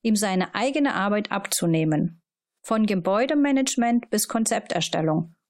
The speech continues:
ohne dass er das so frei werdende Personal für anderes einsetzen würde. Schließlich muss das ja alles koordiniert und auditiert werden. Ein Staat, der Versorgungsjobs in einem Ausmaß schafft,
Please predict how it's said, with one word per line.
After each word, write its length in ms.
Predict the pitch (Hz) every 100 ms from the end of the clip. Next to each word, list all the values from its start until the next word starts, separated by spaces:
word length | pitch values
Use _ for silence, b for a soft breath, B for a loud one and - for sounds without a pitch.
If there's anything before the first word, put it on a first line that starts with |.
| -
ohne 340 | 285 359 320
dass 220 | 226 202
er 80 | 220
das 200 | 175 175
so 120 | 180
frei 420 | 175 - 269 302 202
werdende 400 | 196 185 185 175
Personal 680 | 185 170 175 165 170 202 247
für 320 | - 277 -
anderes 460 | 190 185 196 226 -
einsetzen 720 | 226 220 190 - 170 - 185
würde. 440 | 180 170 170 147 _ _ _ _ _ _ -
Schließlich 440 | - 285 285 254
muss 200 | 240 220
das 180 | - 180
ja 120 | 190
alles 280 | - 190 185
koordiniert 800 | - 240 - 196 180 180 190 185
und 120 | 170
auditiert 580 | 170 240 240 175 175 170
werden. 540 | 165 160 175 165 165 _ _ _ _ _
Ein 160 | - 180
Staat, 420 | - 226 254 -
der 80 | 214
Versorgungsjobs 1400 | - 185 180 214 285 285 269 - - 226 226 - - -
in 160 | 208 190
einem 280 | 175 175 -
Ausmaß 720 | 196 269 294 277 226 - -
schafft, 480 | - 226 - -